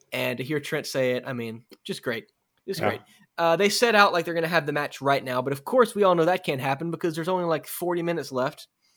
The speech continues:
Speaker 1: or, like, thirty minutes left, actually, and we still have two very big matches. So, like, the ref's in there, they're getting their gear ready, and F T R's like, "Well, no, no, no, wait, wait a minute, wait a minute.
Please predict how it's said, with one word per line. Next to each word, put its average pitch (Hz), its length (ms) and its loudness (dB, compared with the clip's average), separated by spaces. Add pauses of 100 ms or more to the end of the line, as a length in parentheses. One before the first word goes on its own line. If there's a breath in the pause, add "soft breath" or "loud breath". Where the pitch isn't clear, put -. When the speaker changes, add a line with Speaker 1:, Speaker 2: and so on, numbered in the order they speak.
(140)
Speaker 1:
or, 147 260 4
like, 135 180 -2
thirty 202 200 2
minutes 135 260 -2
left, 127 200 0
actually, 135 480 0 (240 soft breath)
and 143 80 -6
we 175 80 0
still 202 180 -4
have 175 240 -8
two 160 260 -10
very 147 220 -4
big 147 180 -6
matches. 165 520 -8 (400 soft breath)
So, 170 200 6
like, 151 220 6
the 143 80 -2
ref's 165 320 2
in 180 200 2
there, 175 260 6
they're 175 120 0
getting 175 220 -2
their 135 80 -4
gear 175 320 0
ready, 170 460 2 (420)
and 190 220 0
F 185 160 2
T 208 100 0
R's 196 140 4
like, 240 80 0
"Well, 277 160 6
no, 269 80 8
no, 269 100 6
no, 254 140 4
wait, 233 200 4
wait 202 160 4
a 175 40 0
minute, 156 280 -2
wait 156 140 -2
a 143 40 -2
minute. 139 300 -2